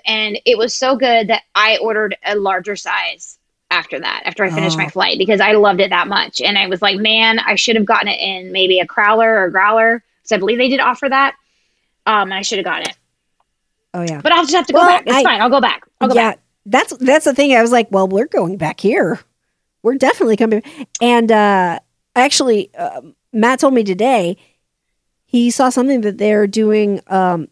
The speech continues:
Speaker 2: they're on, uh, DoorDash.
Speaker 1: Ooh.
Speaker 2: So you can order stuff from DoorDash, from Park Pizza.
Speaker 1: Nice. Even better.
Speaker 2: I'm like, I'm like, "But it's not the same.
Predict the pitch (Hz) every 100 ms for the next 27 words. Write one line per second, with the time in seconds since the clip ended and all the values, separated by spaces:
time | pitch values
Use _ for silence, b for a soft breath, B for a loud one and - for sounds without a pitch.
0 | _ - 240 - 233 240 214 190 175 170
1 | 285 240 - - - - B 233 - 339
2 | 587 185 160 156 160 247 392 - - 311
3 | 349 349 277 - 240 233 - _ _ _
4 | _ _ _ - - 285 285 277 277 277
5 | 269 - - - _ _ _ _ - 311
6 | 285 277 - _ - - 440 - 220 262
7 | 220 - - _ _ _ _ _ - 226
8 | 208 175 175 _ _ _ 381 370 - _
9 | _ _ _ 349 403 - _ _ _ _
10 | _ _ _ - 349 392 392 427 453 466
11 | - 415 453 403 480 466 415 403